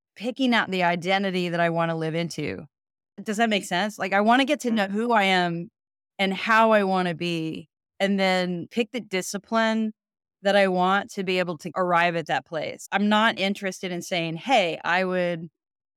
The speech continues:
like to be this," you know, pick it first and then try to live into it. I've kind of already done that and had that experience with Christianity. And even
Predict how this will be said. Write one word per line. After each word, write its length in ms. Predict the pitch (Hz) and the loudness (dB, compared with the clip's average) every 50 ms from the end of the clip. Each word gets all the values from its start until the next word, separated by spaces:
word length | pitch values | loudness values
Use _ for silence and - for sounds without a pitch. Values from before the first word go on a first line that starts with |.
| _ - | _ -2
like 320 | 185 185 185 180 175 156 - - | 2 2 4 2 2 -2 -6 -6
to 120 | - 208 | -6 -4
be 180 | 165 214 208 190 | -2 -2 -2 2
this," 600 | 208 262 247 185 170 180 185 - - - - - _ _ _ | 4 4 4 4 4 0 -2 -4 -8 -10 -12 -16 _ _ _
you 120 | - 202 190 | -4 -2 -2
know, 80 | 175 | -2
pick 260 | 147 - 262 285 - | 0 0 0 0 2
it 120 | 254 - - | 0 -6 -4
first 380 | - 220 220 208 190 196 - | 0 2 2 4 2 0 -2
and 100 | - 196 | -4 -2
then 80 | 196 180 | -2 -2
try 240 | 175 - 185 180 180 | -2 0 2 2 2
to 100 | 175 175 | 2 0
live 160 | 170 170 170 | -2 -2 -2
into 180 | 180 180 175 156 | -2 -2 -2 -2
it. 100 | 147 - | -2 -2
I've 160 | 175 180 - | -2 -2 -4
kind 240 | _ - 240 240 247 | _ -2 0 0 2
of 60 | 240 | 2
already 280 | 226 214 208 190 180 170 | 4 2 2 2 -2 -2
done 260 | 147 185 175 180 185 | -2 0 0 0 0
that 320 | 175 160 160 156 151 - | 0 0 -2 -2 -4 -4
and 120 | - 165 170 | -6 -8 -8
had 240 | 170 165 170 170 165 | -4 -2 -2 0 0
that 140 | 170 160 | 0 -2
experience 800 | 160 156 - - - _ 170 175 175 170 165 160 156 151 - - - - | -2 -4 -6 -10 -10 _ -6 -4 -2 -2 -4 -4 -6 -8 -10 -14 -14 -12
with 320 | 170 165 160 156 151 - | -10 -8 -8 -8 -10 -12
Christianity. 920 | - - 180 151 - - 196 208 226 226 226 202 175 175 160 156 156 - - | -12 -10 -10 -10 -6 -4 0 2 2 4 2 2 -2 -4 -6 -6 -6 -6 -6
And 220 | 160 180 175 - | -4 -4 -4 -2
even 420 | - 226 233 233 254 240 233 - | -2 0 0 2 2 0 0 -2